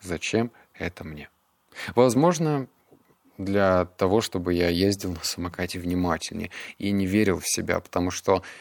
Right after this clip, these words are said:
как правило, страдают в дорожных происшествиях те водители, и к самокатчикам это тоже относится, и к мотоциклетчикам, как правильно, мотоциклистам,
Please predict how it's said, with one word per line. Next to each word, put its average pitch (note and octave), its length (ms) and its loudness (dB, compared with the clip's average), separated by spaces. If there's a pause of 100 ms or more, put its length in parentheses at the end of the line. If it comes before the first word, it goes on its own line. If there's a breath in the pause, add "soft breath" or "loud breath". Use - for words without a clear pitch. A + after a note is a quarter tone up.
(100)
как F2+ 200 -8
правило, G#2 500 6
страдают F#2 720 0
в F2+ 180 -10
дорожных F2+ 720 0 (220)
происшествиях F#2 760 -4
те F#2 320 0
водители, A2 720 -2 (260 loud breath)
и - 60 -18
к - 60 -16
самокатчикам F#2 720 -4
это G2+ 100 -2
тоже F#2+ 300 0
относится, F2+ 500 -6
и F2 140 -10
к - 160 -16
мотоциклетчикам, - 1700 -8 (180)
как - 200 -8
правильно, E2 240 -8
мотоциклистам, - 760 -4